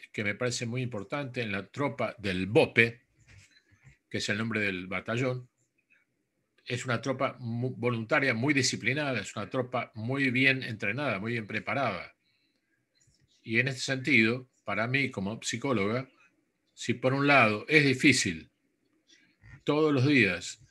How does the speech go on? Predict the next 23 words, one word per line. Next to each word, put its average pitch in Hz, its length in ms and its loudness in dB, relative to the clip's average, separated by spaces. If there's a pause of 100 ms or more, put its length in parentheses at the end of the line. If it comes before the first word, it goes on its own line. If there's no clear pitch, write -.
(280)
mostrar 113 520 0
que 123 120 0
yo 117 160 0
puedo 120 240 2
estar 104 240 -2
ahí 139 640 2
y 101 100 -6
que 110 100 2
pueden 123 400 2
confiar 101 420 -2
en 117 180 -4
mí, 127 340 2 (680)
por 110 180 0
otro 135 260 -2
lado, 117 580 2 (520)
es 120 160 -8
una 131 200 0
tropa 131 440 0
que 135 420 0 (1080)
cuando 113 260 4
tienen 143 220 2
dificultades 123 1040 2 (720)
consiguen 127 680 0